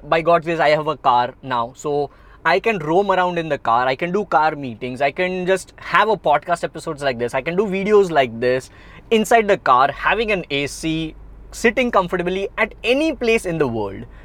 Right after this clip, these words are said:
And then I don't think that, "Oh, my petrol is going on right now and it is burning like crazy." I don't think like that. Why? Because maybe it might just cost me five hundred rupees of petrol. <laughs> And that is, like, once in a blue moon. And that is, like,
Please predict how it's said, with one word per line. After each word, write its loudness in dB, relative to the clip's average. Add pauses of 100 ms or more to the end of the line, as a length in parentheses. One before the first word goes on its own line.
(160)
And 2
then 2
I 4
don't 0
think 0
that, 4
"Oh, 2
my -2
petrol -2
is 0
going -2
on 0
right 2
now 2
and 0
it 0
is -2
burning 2
like 0
crazy." -4 (420)
I 6
don't 2
think 2
like 2
that. 2
Why? 2
Because 0 (120)
maybe -2 (180)
it -6
might -2
just -2
cost 0
me -6
five 0
hundred -4
rupees -6
of 0
petrol. 0 (380)
<laughs> -4
And 2
that 6
is, 2
like, 4
once 0
in -2
a -2
blue 4
moon. -4 (720)
And 0
that 4
is, -2
like, 0